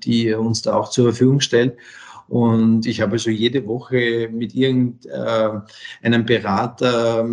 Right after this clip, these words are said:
aus den unterschiedlichsten Bereichen von euch, äh, Gespräche, wo wir uns vertieft auch in unsere Zielgruppen hineinbewegen. Sehr, sehr spannend.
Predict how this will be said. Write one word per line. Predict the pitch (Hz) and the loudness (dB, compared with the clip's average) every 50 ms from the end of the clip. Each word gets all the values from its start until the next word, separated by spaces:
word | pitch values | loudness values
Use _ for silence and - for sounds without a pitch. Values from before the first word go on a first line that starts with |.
| 117 117 - | -6 -4 -4
aus | 110 107 98 - - _ | -4 -4 -4 -6 -8 _
den | - 120 110 | -4 -2 0
unterschiedlichsten | 113 131 131 - 120 - 123 113 113 113 107 110 120 | 0 0 0 0 0 0 -2 -2 -4 -6 -8 -8 -6
Bereichen | 107 117 107 - - - 107 117 - - 123 117 117 110 | -6 -6 -8 -8 -8 -8 -8 -8 -6 -6 -6 -4 -4 -6
von | 104 - 127 120 | -6 -8 -10 -6
euch, | 107 98 90 92 110 117 117 - - - | -4 -2 0 0 0 0 -2 -2 -2 0
äh, | 117 117 117 113 113 101 | 2 2 2 2 0 -2
Gespräche, | 98 - 117 - - - 98 104 110 127 127 123 127 127 | 0 -2 -2 -2 0 0 2 2 2 2 0 0 0 0
wo | 120 120 113 110 | 0 -2 -2 -2
wir | 113 117 | -2 -4
uns | 113 113 - | -4 -6 -6
vertieft | - - 117 101 - - 123 127 127 127 - - 123 | -8 -8 -8 -8 -4 0 2 2 2 2 0 -2 -2
auch | 113 107 - | -2 -2 -2
in | 113 113 113 | -2 0 0
unsere | 113 110 - - 113 107 | 0 0 -2 -2 -2 -2
Zielgruppen | - - 135 135 135 - 131 127 123 123 - 131 123 | 0 0 -2 -2 -2 -2 -2 -2 -2 -2 -2 -4 -4
hineinbewegen. | 120 123 120 117 110 110 110 110 113 110 117 110 107 117 117 110 - - - - - - _ | -2 -2 -2 -2 -2 -2 -2 -4 -2 0 0 0 0 -2 -6 -8 -12 -16 -20 -20 -20 -16 _
Sehr, | - - 147 135 135 | -2 2 2 2 2
sehr | 135 139 135 127 | 2 0 -2 -2
spannend. | 123 - - 120 113 120 135 143 143 147 143 - | -4 -4 -4 -4 -2 -2 -2 -2 -2 -4 -6 -10